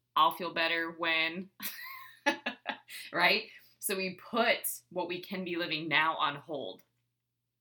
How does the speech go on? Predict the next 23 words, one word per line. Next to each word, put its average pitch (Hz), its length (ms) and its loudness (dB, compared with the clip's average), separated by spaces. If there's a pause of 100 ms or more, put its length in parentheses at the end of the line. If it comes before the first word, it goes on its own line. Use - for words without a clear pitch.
(300)
okay? 147 460 2 (400)
So - 160 -6
now 190 220 10
what 208 100 4
you 196 60 2
gotta 175 220 6
do 147 460 2 (180)
is 156 460 2
make 170 280 2
a 220 60 -6
faith 269 360 -2
adjustment. 156 600 0
Change 240 640 -2
your 233 180 -2
faith 214 460 -4 (160)
setting. 170 680 0 (340)
So 180 120 -4
if 170 140 -2
you're 220 200 0
bringing 202 580 0 (100)
a 170 80 -4
level 170 460 2
two 254 420 -4